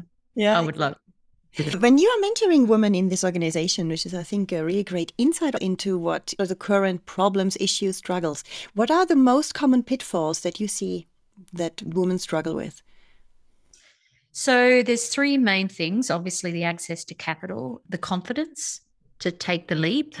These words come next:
Speaker 2: They really need, um, to feel like they have all their ducks in a row, whereas men will just go, "I'm just gonna go for it." So that confidence level, and then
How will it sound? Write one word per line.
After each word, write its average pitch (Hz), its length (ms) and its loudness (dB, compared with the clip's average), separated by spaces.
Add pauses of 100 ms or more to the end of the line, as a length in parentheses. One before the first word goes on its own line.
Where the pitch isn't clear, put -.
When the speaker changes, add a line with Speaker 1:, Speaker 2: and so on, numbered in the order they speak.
Speaker 2:
They 170 160 -4
really 175 540 -2
need, 165 600 -4
um, 156 640 -6
to - 120 -6
feel 165 680 -4 (280)
like 170 180 -4
they 170 60 -6
have 165 220 -4
all 165 100 -2
their 160 140 -4
ducks 156 340 -6
in 156 100 -6
a 156 60 -6
row, 151 280 -2
whereas 170 300 -2
men 160 180 -4
will 156 80 -8
just 160 260 -8
go, 151 260 -8 (120)
"I'm 160 160 -8
just 139 180 -8
gonna 139 160 -4
go 139 240 -4
for 185 240 -8
it." - 200 -8 (520)
So 185 500 2
that - 200 -4
confidence 175 580 -6
level, 165 440 -4
and 175 200 0
then 170 400 -2